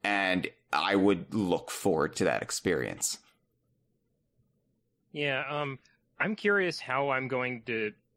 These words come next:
Speaker 2: I, I, <laughs> I have to assume Tooie is coming eventually because, well, I, I beat this game called Banjo-Kazooie, and at the end, it, it kind of promised there would be a
Speaker 1: <laughs>
Speaker 2: sequel.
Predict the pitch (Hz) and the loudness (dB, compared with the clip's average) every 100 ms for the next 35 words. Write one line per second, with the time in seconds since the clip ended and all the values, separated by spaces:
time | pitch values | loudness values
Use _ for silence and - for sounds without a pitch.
0 | _ _ _ _ _ - 110 117 110 135 | _ _ _ _ _ -4 -2 -2 -6 -6
1 | 151 _ _ _ _ 127 160 180 139 - | -8 _ _ _ _ -6 -4 0 -2 0
2 | 143 139 - 123 123 107 - 120 113 101 | -4 -4 -4 -2 -2 -2 -4 -4 -4 -4
3 | 110 - 139 139 127 - 117 107 104 107 | -6 -4 -4 -4 -6 -6 -6 -6 -6 -4
4 | 104 117 107 104 98 _ _ _ - 101 | -4 -2 -2 -2 -6 _ _ _ -8 -6
5 | 156 214 147 - 151 156 143 123 143 139 | -4 -2 -4 -2 -4 -2 -4 -2 -4 -4
6 | 135 120 98 147 156 113 110 110 131 - | -6 -8 -8 -6 -4 -2 -2 -2 -4 -6
7 | 131 123 180 156 117 120 117 113 - 156 | -6 -4 -2 -2 -4 -4 -2 -4 -4 -4
8 | 147 - 131 156 131 113 - - - - | -4 -4 -2 -2 -2 -2 0 2 2 2
9 | 170 196 - 170 - 110 98 104 | 2 2 2 -2 -2 -6 -6 -8